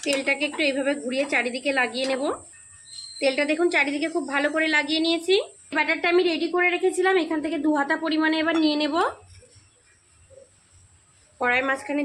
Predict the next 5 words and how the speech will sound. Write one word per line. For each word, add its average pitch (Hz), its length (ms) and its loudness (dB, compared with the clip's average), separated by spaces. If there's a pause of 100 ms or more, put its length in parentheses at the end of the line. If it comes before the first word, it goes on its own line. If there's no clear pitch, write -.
দিয়ে 277 160 0
দেব। 277 100 0 (3500)
আরও 254 120 -2 (100)
এক 269 100 -8
হাতা 277 140 -6